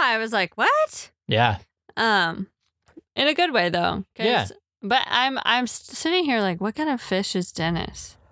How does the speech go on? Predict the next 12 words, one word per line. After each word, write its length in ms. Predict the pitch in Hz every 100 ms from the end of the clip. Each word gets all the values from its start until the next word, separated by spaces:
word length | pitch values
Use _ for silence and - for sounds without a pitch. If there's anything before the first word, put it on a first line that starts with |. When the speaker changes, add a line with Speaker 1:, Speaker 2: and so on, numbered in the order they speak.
| - -
Speaker 2:
I 160 | 156 254
was 240 | 320 -
wondering 320 | 220 233 240
the 100 | 202
same 340 | - - 175 165
thing. 380 | - 143 139 123
Speaker 1:
Is 60 | 113
he, 120 | 269
like, 260 | 320 311 -
of 420 | - 185 208 - -
plankton? 720 | 151 160 190 247 254 285 269 _ _
Speaker 2:
I, 460 | 143 165 196 202 202